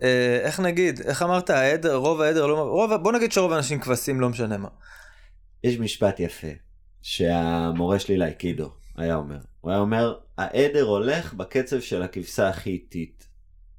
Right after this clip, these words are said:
Speaker 2: זה אומר שכולנו עכשיו
Speaker 1: ואתה ח-,
Speaker 2: צריכים לחכות.
Speaker 1: אתה חזק כמו
Speaker 2: צריכים
Speaker 1: החייל
Speaker 2: לחכות.
Speaker 1: הכי חלש שלך, כן.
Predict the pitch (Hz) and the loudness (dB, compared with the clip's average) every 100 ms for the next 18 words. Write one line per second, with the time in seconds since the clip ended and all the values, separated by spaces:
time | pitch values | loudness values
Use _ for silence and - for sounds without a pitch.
0 | - - - - - - - - - - | -20 -20 -20 -20 -20 -20 -20 -20 -20 -20
1 | - 98 98 123 135 123 - - - 107 | -8 -4 0 2 2 0 -4 -6 -6 -2
2 | 113 131 143 120 - - 120 143 160 127 | 2 2 2 -4 -6 -4 0 0 2 0
3 | 123 135 123 151 135 139 139 113 - 135 | 2 0 2 0 2 0 0 -6 0 2
4 | 139 123 139 123 143 185 226 - - 151 | 2 0 0 2 2 2 0 -4 -6 0
5 | 151 127 147 147 147 123 139 127 123 113 | 0 2 2 4 2 0 -2 0 0 0
6 | 117 107 - 117 117 | -6 -10 -14 -12 -12